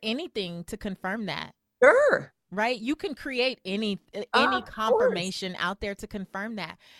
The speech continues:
Speaker 1: And ever since that time, we've never not made an <laughs> offer in December.
Speaker 2: I love that story. I love that story. And it also then reminds you, like, what else am I unconsciously buying into as the quote unquote truth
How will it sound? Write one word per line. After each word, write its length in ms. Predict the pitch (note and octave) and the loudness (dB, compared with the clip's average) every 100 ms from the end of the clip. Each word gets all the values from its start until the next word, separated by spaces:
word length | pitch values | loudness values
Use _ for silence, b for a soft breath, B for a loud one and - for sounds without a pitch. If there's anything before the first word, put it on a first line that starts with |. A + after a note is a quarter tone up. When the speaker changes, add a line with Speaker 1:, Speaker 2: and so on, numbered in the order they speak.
| b | b
Speaker 1:
And 140 | A3+ A#3+ | -2 0
ever 240 | A3 C4+ | 0 -2
since 260 | D4+ C#4 C4+ | -4 -6 -4
that 180 | A3+ A3 | -4 -2
time, 260 | A#3 A#3 F#3+ | -2 -2 0
we've 160 | G#3+ | 0
never 300 | F#3+ G3 G#3 | 0 -2 -2
not 220 | F#3+ F#3 | -2 -2
made 180 | F3+ F3 | -2 0
an 140 | F3 F#3+ | 2 0
<laughs> 100 | - | -2
offer 280 | F3 F#3 F3 | -4 -4 -4
in 120 | E3 | -2
December. 600 | E3 - F3+ D#3 B2+ - | -4 -4 -4 -4 -6 4
Speaker 2:
I 380 | A#3+ B3 G#3+ F3 | 6 6 6 0
love 460 | D#3 E3 F#3 F3 C#3+ | -4 4 6 6 4
that 220 | C#3+ - | 2 0
story. 600 | - C#3+ C#3+ C#3 C#3 - F3+ | -4 -4 0 0 0 2 6
I 280 | F#3 F#3+ | 8 10
love 420 | G#3+ A#3 A#3+ D#4 D#4 | 10 12 12 12 10
that 180 | D4+ | 8
story. 380 | - B3+ D4+ C4+ | 8 8 10 10
And 120 | G3 | 8
it 80 | G3 | 6
also 340 | F3+ G3 G3 A3+ | 6 6 6 4
then 240 | G#3+ A3 | 4 2
reminds 420 | G#3+ G3+ A3+ C4 | 2 2 0 0
you, 80 | G3 | 2
like, 140 | D#3+ D#3 | 2 2
what 360 | D3+ G#3 G#3+ | 6 8 8
else 360 | G#3 B3+ C#4 - | 8 8 6 4
am 160 | F3 | 2
I 160 | E3 E3 | 2 2
unconsciously 680 | E3 E3+ - E3 G#3+ G#3+ F#3 | -2 -6 -4 -4 -2 -2 -2
buying 360 | E3+ E3 E3+ F3 | 2 2 2 0
into 340 | G3 G3 E3+ | -2 2 2
as 320 | - D#3 D#3 D3 | 6 4 4 0
the 80 | |
quote 240 | D3+ D3+ D3+ | 0 4 4
unquote 360 | E3 F3+ F3+ | 4 8 8
truth 480 | - B3 C4+ G#3 G#3+ | 6 2 4 4 0